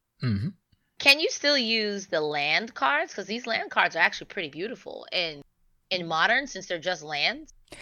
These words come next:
Speaker 1: Yes. Notice how every other card is, uh, silver bordered. Lands are the
Speaker 2: Mm-hmm.
Speaker 1: special case 'cause lands are lands. And yeah,
Speaker 2: Mm-hmm.
Speaker 1: these full art lands,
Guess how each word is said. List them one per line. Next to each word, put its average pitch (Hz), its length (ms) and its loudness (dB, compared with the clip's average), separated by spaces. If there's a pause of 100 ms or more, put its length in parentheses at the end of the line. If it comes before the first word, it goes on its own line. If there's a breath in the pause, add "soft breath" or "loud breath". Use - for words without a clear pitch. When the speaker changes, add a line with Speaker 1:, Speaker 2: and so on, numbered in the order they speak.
(280 loud breath)
Speaker 1:
Yes. - 540 4
Notice 123 380 6
how 123 140 8
every 120 340 8
other 113 180 8
card 113 600 4
is, 101 540 2
uh, 101 280 4
silver 123 540 6
bordered. 98 720 2 (320 loud breath)
Lands 110 380 6
are 107 100 8
the 101 80 6
Speaker 2:
Mm-hmm. 95 60 4
Speaker 1:
special 110 400 4
case 101 340 4
'cause - 220 0
lands 104 280 6
are 101 120 6
lands. 101 560 2 (300 loud breath)
And 92 120 -2
yeah, 196 160 4
Speaker 2:
Mm-hmm. 170 80 4
Speaker 1:
these 110 320 4
full 117 300 4
art 110 280 4
lands, 120 720 4